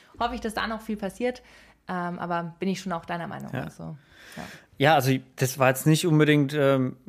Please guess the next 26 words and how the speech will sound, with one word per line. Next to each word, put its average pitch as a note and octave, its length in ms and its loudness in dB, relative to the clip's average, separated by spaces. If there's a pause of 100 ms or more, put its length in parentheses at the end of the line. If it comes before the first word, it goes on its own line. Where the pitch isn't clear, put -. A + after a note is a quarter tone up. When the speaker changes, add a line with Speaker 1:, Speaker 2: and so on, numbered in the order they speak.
(580)
Speaker 2:
vielleicht C3 280 0
nochmal C3 200 2
klarstellen, C3 400 0
das A#2+ 100 -6
war B2 80 0
jetzt B2 140 -2
nicht C3+ 120 0
unbedingt B2+ 260 0
auf A#2+ 140 -2
übergewichtige C3+ 540 -2
Menschen D3 280 -2
Speaker 1:
Ich C3 60 0
Speaker 2:
bezogen. B2 220 -2
Speaker 1:
weiß, F3+ 180 -4
was F#3 80 -8
Speaker 2:
Wenn C3 120 4
Speaker 1:
du C3+ 60 6
Speaker 2:
da B2+ 60 6
Speaker 1:
meinst, B2+ 40 6
Speaker 2:
jetzt B2+ 180 2
Speaker 1:
ja. D#3 60 2
Speaker 2:
jemand C3 440 2
auf B2+ 160 2
dem A#2+ 180 -2
Cover C#3 340 2
ist, B2+ 320 -2